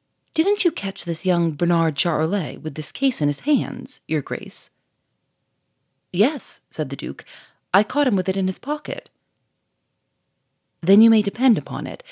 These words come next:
that the young rascal had slipped the pendant out of its case, and you only recovered the empty case from him," said Monsieur Faumarez triumphantly. "No,"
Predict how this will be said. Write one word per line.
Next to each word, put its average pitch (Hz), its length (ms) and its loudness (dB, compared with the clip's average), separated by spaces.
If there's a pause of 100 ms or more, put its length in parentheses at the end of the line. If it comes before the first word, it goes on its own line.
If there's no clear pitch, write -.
that 165 140 -2
the 185 60 0
young 175 280 2
rascal 165 580 -2 (220)
had 175 180 -8
slipped - 300 -6
the 160 60 -12 (120)
pendant 165 420 2 (240)
out 170 140 0
of 143 80 -2
its - 160 -10
case, - 540 -6 (260)
and 202 140 4
you 277 100 8
only 143 180 4
recovered 131 520 -6 (260)
the 175 140 0
empty 160 240 -2
case 214 320 -4
from 180 160 -2
him," 208 400 0 (420)
said 147 180 -10
Monsieur 131 340 -8
Faumarez 131 640 -10
triumphantly. 139 720 -6 (1300)
"No," 240 540 0